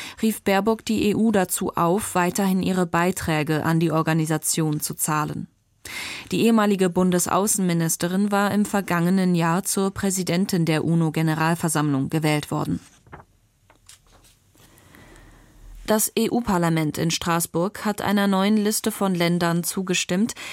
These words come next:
die in Asylverfahren als sichere Herkunftsstaaten gelten. Es handelt sich um die Staaten Kosovo, Bangladesch, Kolumbien, Ägypten,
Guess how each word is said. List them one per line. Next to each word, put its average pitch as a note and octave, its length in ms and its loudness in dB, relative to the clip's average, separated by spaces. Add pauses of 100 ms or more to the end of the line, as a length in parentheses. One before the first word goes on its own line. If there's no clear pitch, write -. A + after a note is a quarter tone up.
(160)
die G3+ 140 2
in G#3+ 120 4
Asylverfahren G3 960 0
als G#3 260 -2
sichere F#3+ 380 -2
Herkunftsstaaten E3 1080 -2
gelten. D#3 400 -4 (840)
Es - 180 0
handelt F#3+ 400 0
sich B3+ 320 -2
um A#3+ 140 2
die A3+ 120 0
Staaten F3 560 0
Kosovo, F#3 600 0
Bangladesch, F#3+ 840 0
Kolumbien, G3+ 760 2
Ägypten, G#3+ 640 -2